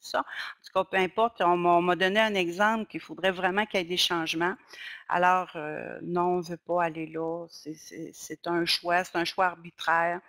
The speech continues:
On essaie de faire le choix qui était, euh, le mieux pour le moment. Euh, à la K F G A, je vais être, euh, drôlement présente. Euh, je vais être à toutes les plages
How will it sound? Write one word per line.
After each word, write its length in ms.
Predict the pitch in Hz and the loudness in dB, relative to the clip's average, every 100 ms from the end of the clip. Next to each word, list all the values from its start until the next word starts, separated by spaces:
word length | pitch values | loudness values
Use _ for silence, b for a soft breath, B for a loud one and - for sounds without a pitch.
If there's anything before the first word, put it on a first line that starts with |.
| B B B B - | B B B B -4
On 40 | |
essaie 260 | 170 - 185 | -2 -2 0
de 140 | 175 | 0
faire 460 | - 170 165 175 170 160 | 0 2 2 2 -4 -8
le 180 | 160 | -6
choix 300 | 156 - 160 | -6 -6 -8
qui 100 | 160 | -8
était, 320 | 165 - 160 170 | -8 -4 -2 -2
euh, 220 | 160 151 151 - | -2 -6 -12 -4
le 200 | 185 190 | 0 2
mieux 200 | 185 196 | 2 0
pour 200 | - 170 | -2 -2
le 100 | 170 | 0
moment. 320 | 165 147 143 - _ _ _ _ _ 240 - B B | 0 -2 -6 -10 _ _ _ _ _ -20 -20 B B
Euh, 100 | 190 | 0
à 80 | 185 | 2
la 160 | 196 202 | 4 0
K 320 | - 233 233 | 0 4 4
F 40 | |
G 260 | 208 202 196 | 4 4 8
A, 160 | 202 220 | 8 6
je 140 | 190 | 2
vais 160 | 175 180 | 2 2
être, 200 | - - | 0 -2
euh, 180 | 170 156 - | 0 0 -4
drôlement 480 | 156 196 220 208 208 | -2 2 4 4 2
présente. 680 | - 190 170 202 208 220 - _ B B B - | 2 0 4 4 4 -2 -6 _ B B B -2
Euh, 80 | 180 | 0
je 120 | 175 | 4
vais 120 | 185 | 4
être 100 | 190 | 4
à 200 | 196 185 | 4 2
toutes 260 | - 233 - | 0 -4 0
les 100 | 202 | -2
plages 760 | - 196 202 208 208 202 - | 4 6 6 6 2 0 -2